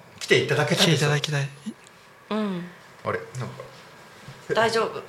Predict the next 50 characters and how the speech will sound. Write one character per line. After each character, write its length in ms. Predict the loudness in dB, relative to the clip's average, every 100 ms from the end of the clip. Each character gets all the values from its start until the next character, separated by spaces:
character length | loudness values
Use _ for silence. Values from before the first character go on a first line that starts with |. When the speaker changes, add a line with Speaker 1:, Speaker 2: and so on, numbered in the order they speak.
| 0
Speaker 1:
大 160 | 2 2
丈 80 |
夫。 140 | 0 -2
Speaker 3:
ぜ-、 100 | 0
全 140 | 2 0
然 140 | 0
大 140 | 0 0
丈 100 | -4
夫。 40 | -12 -16 -20 -18 -4 -2 4 4 4
Speaker 1:
う 20 | 2
ん。 20 |
Speaker 3:
<laughs> 0 |
ハ 100 | 2
ッ 100 | 2
ピ 80 | 4
ー 80 |
バ 120 | 6 6
ー 20 |
ス 100 | 4
デ 80 | -2
ー 60 |
お 40 | -2
じ 80 |
さ 160 | -6 -8
ん。 100 | -10 -8 -8 -8 -12 -14 -10 4 4 4 0 2
Speaker 1:
な 140 | 4
の 140 | 4
で。 240 | 0 -2 -6 -16 -20 -8
Speaker 3:
ね、 220 | 4 4
Speaker 2:
は 140 | 6 6
い。 20 |
Speaker 3:
明 80 | 4
日 100 | 4
天 180 | 2 2
気 100 | 2
だ 100 | 0
と 140 | -2
い 160 | -6 -6
い 20 |
ね。 160 | -8 -8 -12 -18 -20 -6
Speaker 1:
そ 200 | 2 4
う 40 |
だ 120 | 4 2
ね。 120 | 0
Speaker 3:
う 40 |
ん。 40 | 0
Speaker 1:
う 60 |
ん。 200 | -2 -6 -12 -8
Speaker 3:
う 60 | -6
ん。 120 | -4